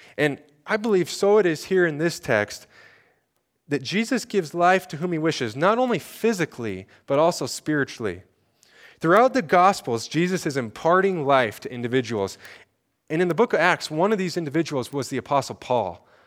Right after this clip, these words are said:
Paul received the life from Jesus. And what Paul would go on to do would be to write much of the New Testament. And Paul and Peter and John, they would write about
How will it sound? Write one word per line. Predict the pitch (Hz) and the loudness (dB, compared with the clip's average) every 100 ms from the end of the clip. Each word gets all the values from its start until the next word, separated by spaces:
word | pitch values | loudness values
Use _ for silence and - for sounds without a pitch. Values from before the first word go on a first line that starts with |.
| _ | _
Paul | - 165 175 190 | -4 2 4 4
received | 180 - - 170 170 151 | 0 -2 -6 -4 -4 -2
the | 131 | -2
life | 110 120 135 147 | 0 2 2 2
from | - - 117 | -4 -10 -10
Jesus. | 107 120 127 104 87 - - _ _ - - | -6 -4 -4 -6 -10 -12 -20 _ _ -14 -2
And | 165 | 0
what | 175 | 2
Paul | - 220 240 | 4 4 4
would | 170 | 0
go | 190 | 0
on | 190 | 0
to | 160 | -2
do | 139 190 135 131 - - | -2 -2 -2 -4 -10 -10
would | 135 | -2
be | 170 | 0
to | 151 | 2
write | 120 156 180 143 | 4 4 4 0
much | 156 - | -6 -6
of | |
the | 139 | -6
New | 156 | -4
Testament. | 147 170 160 139 110 87 _ - - | -2 -2 -2 -6 -8 -8 _ -20 -6
And | 139 127 | -4 -2
Paul | - 190 208 214 | 0 4 4 4
and | 139 | 0
Peter | - 196 202 175 | -4 -4 -2 -2
and | 131 | -2
John, | 170 175 180 165 - _ | 0 0 0 -4 -18 _
they | 170 | 0
would | 208 170 | 0 0
write | 139 180 196 | 2 4 4
about | 127 117 117 - | 2 2 2 -2